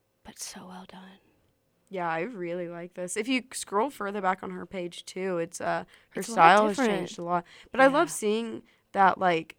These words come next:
Speaker 2: like, 'cause she's doing more, like, photorealistic portraits later, like, further back in her career, and, like, seeing
Speaker 1: Mm-hmm.
Speaker 2: them compared to now, it's, like, cool that she can do both.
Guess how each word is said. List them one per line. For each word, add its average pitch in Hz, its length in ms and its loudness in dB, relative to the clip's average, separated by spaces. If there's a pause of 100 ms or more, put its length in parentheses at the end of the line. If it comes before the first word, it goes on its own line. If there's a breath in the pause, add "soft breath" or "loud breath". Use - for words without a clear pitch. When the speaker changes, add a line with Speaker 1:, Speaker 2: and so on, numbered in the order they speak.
(320 soft breath)
Speaker 2:
like, 208 160 -2
'cause 254 160 -2
she's 247 180 -8
doing 262 300 -2
more, 226 240 2
like, 170 260 -2
photorealistic 190 920 0
portraits 233 520 -8
later, 185 500 -4
like, 175 220 -10
further 185 380 -2
back - 280 -10
in 202 60 -10
her 208 160 -8
career, 240 400 -8
and, 214 140 -6
like, 214 180 -8
seeing 196 240 -4
Speaker 1:
Mm-hmm. 196 80 -6
Speaker 2:
them 185 140 -10
compared 185 380 -14
to 180 100 -12
now, 175 220 -10
it's, 165 200 -20
like, 175 180 -14
cool - 180 -10
that 165 120 -8
she - 140 -16
can 185 100 -10
do 175 140 -10
both. 175 400 -14